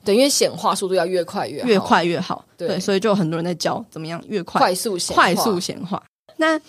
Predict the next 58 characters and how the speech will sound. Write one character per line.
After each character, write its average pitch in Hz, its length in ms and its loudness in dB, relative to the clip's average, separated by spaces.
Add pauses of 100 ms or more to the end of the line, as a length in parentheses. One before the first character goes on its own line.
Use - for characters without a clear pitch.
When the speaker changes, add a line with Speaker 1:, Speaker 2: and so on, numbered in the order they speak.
(180)
Speaker 2:
第 302 140 2
二 285 120 6
阶 233 220 4
段 226 240 4
呢， 170 180 2
你 165 160 0
就 196 140 -2
是 202 220 2
生 185 260 0
活 170 100 -2
在 180 160 -2
回 160 240 -4
应 202 220 2
的 160 80 -2
模 90 240 -6
式， - 300 -6
也 170 120 -2
就 170 140 -2
是 202 160 0
没 180 160 2
有 185 100 4
目 185 200 4
标， 135 280 0 (100)
活 156 200 -4
在 175 180 0
当 127 220 -4
下。 - 280 -2
Speaker 1:
嗯。 - 80 -20 (200)
Speaker 2:
你 185 120 2
的 180 180 4
这 220 120 4
个 196 160 4 (200)
投 202 220 4
影 196 100 6
幕 214 160 6
上 220 200 4
出 196 180 2
现 185 160 2
了 131 100 -2
什 - 140 -4
么， - 180 -12
想 - 300 0
做 226 180 4
什 - 160 -2
么， - 200 -12 (240)
或 202 120 -2
是 226 180 0
有 143 140 0
灵 165 300 0
感 180 260 0
出 190 160 -2
现 - 160 4
什 170 140 0
么， - 160 -8
你 170 100 0
就 185 140 2
去 180 140 0
做。 - 280 0